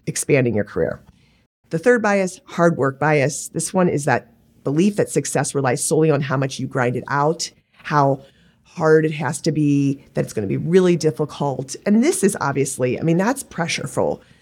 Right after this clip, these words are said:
That's stressful, that your next level or your ideal career has to be really difficult or hard to achieve, or that getting that next client, you know, is all about hard work and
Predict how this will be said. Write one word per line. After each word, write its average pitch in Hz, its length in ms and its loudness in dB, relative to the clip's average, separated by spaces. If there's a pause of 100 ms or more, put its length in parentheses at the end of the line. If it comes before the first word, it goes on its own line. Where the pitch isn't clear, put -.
(160)
That's 175 280 2
stressful, - 840 -4 (240)
that 165 160 2
your 170 100 4
next 165 380 0
level 139 320 0
or 139 100 2
your 131 280 -4 (260)
ideal 160 500 2
career 143 520 0
has 170 340 -8
to - 120 2
be 143 340 0 (180)
really 170 500 4
difficult 143 480 -4
or 143 60 0
hard 147 280 0
to - 100 -2
achieve, 131 400 -4
or 131 80 4
that 127 200 2 (360)
getting 165 260 4
that 139 160 0
next 139 300 -6
client, - 800 -2 (260)
you 90 140 -2
know, 95 220 0
is - 240 -4
all 151 280 2
about 143 340 -2 (260)
hard 147 360 0
work 139 380 0 (120)
and 113 480 0